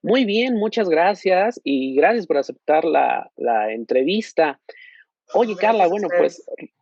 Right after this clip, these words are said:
Speaker 1: recientemente, eh, surgió mi interés en Teleperformance porque he visto mucho, eh, movimiento en redes sociales, he visto muchas notas que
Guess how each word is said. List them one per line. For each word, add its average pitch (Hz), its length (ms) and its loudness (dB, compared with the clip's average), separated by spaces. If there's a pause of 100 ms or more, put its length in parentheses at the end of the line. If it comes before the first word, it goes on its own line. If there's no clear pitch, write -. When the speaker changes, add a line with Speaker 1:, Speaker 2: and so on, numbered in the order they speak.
(280)
Speaker 1:
recientemente, 226 1400 0
eh, - 140 -6
surgió 208 680 0
mi 214 140 -2
interés 165 340 0
en 185 120 -10
Teleperformance 160 680 -4
porque 175 320 0
he 185 40 0
visto 170 400 -4
mucho, 160 600 -2
eh, 127 220 -2
movimiento 147 540 -4
en 156 60 0
redes 151 220 -2
sociales, 160 500 -2
he 147 60 -4
visto 151 240 -6
muchas 147 480 -6
notas 143 480 -2
que 135 300 -4